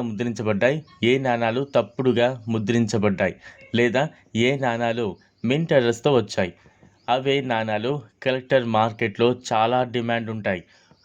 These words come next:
ఉదాహరణకు పంతొమ్మిది వందల డెబ్బై సంవత్సరం యాభై పైసల నాణెం. ఈ నాణెం ముంబై మింట్‌లో తక్కువ సంఖ్యలో మాత్రమే ముద్రించబడింది. ఈ నాణెం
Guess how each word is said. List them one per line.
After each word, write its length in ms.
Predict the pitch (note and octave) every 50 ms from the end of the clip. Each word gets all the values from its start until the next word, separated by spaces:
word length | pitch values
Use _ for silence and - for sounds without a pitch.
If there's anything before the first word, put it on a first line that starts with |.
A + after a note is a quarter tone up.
| B2+ B2+
ఉదాహరణకు 640 | D3 D#3 D3 C#3 C#3 B2+ A#2+ B2 B2+ B2 - C#3+ A2+ F#2 E2+ - - _ _
పంతొమ్మిది 340 | C3 C3+ C#3+ - D#3+ D3 D3+
వందల 200 | C#3+ C3+ C3 B2+ A#2+ A2+
డెబ్బై 240 | A2+ G#2 G2+ C3+ C3+ A#2+
సంవత్సరం 400 | - A2+ A2 G#2 G2 A#2+ B2+ C#3 D3+ - - - - _ - A#2
యాభై 220 | A#2+ B2 B2 C3+ B2 -
పైసల 280 | B2 A#2 A2 - C#3 C3+ C3
నాణెం. 220 | B2 A2 G2 F2 F2 - - - _ _ _ _ -
ఈ 20 | D3 E3+ E3+
నాణెం 260 | D3 B2 A#2 A#2+ C3+ D#3+ D#3 - _ _ _ A#2+
ముంబై 280 | C3 C#3+ D3 C#3+ C#3+ C#3+ C#3 B2+ A#2+
మింట్‌లో 420 | B2+ C#3+ D3+ D3 - - C#3+ C3 G#2 F2+ - _ _ _ _
తక్కువ 260 | C3 B2 - - D#3+ D3+ -
సంఖ్యలో 300 | C#3+ C3 A#2+ C3+ B2+ B2 A#2+ A#2
మాత్రమే 320 | A2+ A2+ A2+ - A#2+ A#2+ A2+ G#2+
ముద్రించబడింది. 680 | G#2+ G2 A2+ A2 G#2 G2+ A2 G2+ G2+ G2+ G2+ G2+ B2 D#3 G3 G3 - - - - - _ _ - _ _ B2 C3+
ఈ 40 | D#3+ D#3+
నాణెం 280 | C#3+ B2 A#2 A#2+ B2 D3+